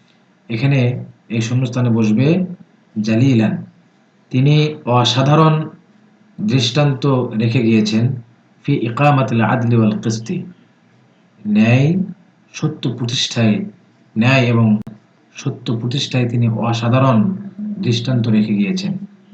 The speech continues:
এবার তিন নম্বর, এখানে ক্লু দেওয়া আছে, সুমাইয়া, আল মুশরিকুন, সাবরান,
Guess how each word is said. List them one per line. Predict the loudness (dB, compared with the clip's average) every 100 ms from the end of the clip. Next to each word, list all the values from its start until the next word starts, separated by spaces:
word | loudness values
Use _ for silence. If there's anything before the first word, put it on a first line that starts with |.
| -16 -14 -16 -12 -10 -12 -12
এবার | -8 -4
তিন | 0 2
নম্বর, | 4 4 0 -8 -18 -20 -20 -20 -20 -20 _ -14 -8
এখানে | 0 2 2 0 -4 -12 -18 -20 -18 -14 -2
ক্লু | 2
দেওয়া | 4 4 4
আছে, | 2
সুমাইয়া, | 0 2 2 2 2 0
আল | 0 2
মুশরিকুন, | 2 2 -2 0 0 -2
সাবরান, | -2 -2 0 2 2 0